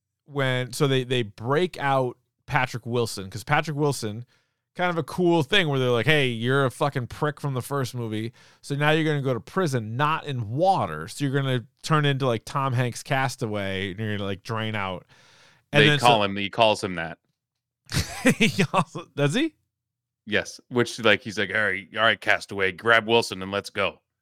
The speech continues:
Speaker 1: Yeah, I guess I missed that. I, I honestly didn't even mean to make that joke.
Speaker 2: <laughs>
Speaker 1: But so they grab him,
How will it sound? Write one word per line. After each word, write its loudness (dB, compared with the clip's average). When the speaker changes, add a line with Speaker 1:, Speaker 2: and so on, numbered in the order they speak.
Speaker 1:
Yeah, -12
I -6
guess -8
I -4
missed -10
that. -8
I, -6
I -2
honestly -2
didn't -8
even -6
mean -6
to -6
make -6
that -8
joke. -6
Speaker 2:
<laughs> -10
Speaker 1:
But 2
so 6
they 4
grab 4
him, -4